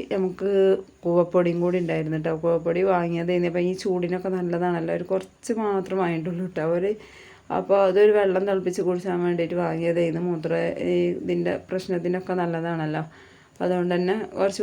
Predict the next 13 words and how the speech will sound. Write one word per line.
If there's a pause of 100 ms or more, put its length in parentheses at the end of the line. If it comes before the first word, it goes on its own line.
(120)
ഓട്സ്ക്ക് (140)
ആ (100)
കൂവപ്പൊടിയും
കൂടി
ചേർത്തുകൊണ്ട്
പിന്നെ
കുറച്ച്
പനങ്കൽക്കണ്ട്
ഉണ്ടായിരുന്നു.
അപ്പൊ
അതും
കൂടി
ഇട്ട്